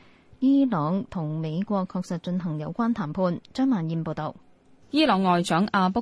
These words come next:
Speaker 2: 杜拉希揚向國營電視台表示，伊朗同美國近日已經就交換囚犯嘅問題達成初步協議。佢話伊朗方面喺呢個問題上已經萬事俱備，美國目前正係展開最後技術協調。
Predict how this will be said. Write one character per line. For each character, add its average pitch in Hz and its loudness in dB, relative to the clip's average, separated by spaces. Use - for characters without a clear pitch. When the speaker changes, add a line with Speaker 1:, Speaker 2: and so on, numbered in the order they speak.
Speaker 2:
杜 165 0
拉 208 2
希 226 2
揚 156 0
向 175 2
國 175 2
營 143 -4
電 165 2
視 165 0
台 139 0
表 151 -2
示， 190 -2
伊 202 0
朗 170 2
同 147 0
美 151 0
國 180 2
近 175 2
日 170 0
已 180 0
經 269 0
就 170 2
交 254 2
換 170 0
囚 151 -2
犯 156 0
嘅 226 0
問 165 2
題 151 0
達 185 0
成 156 -2
初 240 2
步 170 0
協 - -2
議。 160 0
佢 254 4
話 254 6
伊 302 2
朗 202 4
方 262 2
面 208 2
喺 196 2
呢 240 0
個 240 2
問 175 4
題 151 -2
上 165 2
已 185 -2
經 262 0
萬 170 2
事 156 -2
俱 226 0
備， 151 0
美 202 2
國 247 4
目 214 4
前 160 2
正 196 2
係 170 2
展 160 0
開 233 2
最 180 2
後 160 0
技 160 0
術 - -2
協 180 -2
調。 - 0